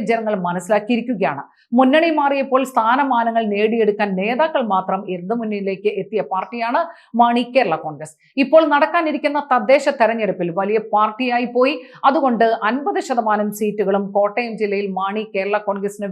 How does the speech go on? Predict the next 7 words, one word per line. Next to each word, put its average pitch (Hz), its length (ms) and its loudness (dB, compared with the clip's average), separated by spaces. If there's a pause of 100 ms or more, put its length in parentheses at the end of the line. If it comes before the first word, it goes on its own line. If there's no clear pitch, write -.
വേണം 233 440 0
എന്ന 302 160 -2
വാശിയുമായി 175 640 -6 (280)
നേതാക്കൾ 185 400 -2 (100)
ഇറങ്ങിയിരിക്കുകയാണ്. 165 800 0 (360)
ഒരു 294 220 8
കാരണവശാലും 277 640 2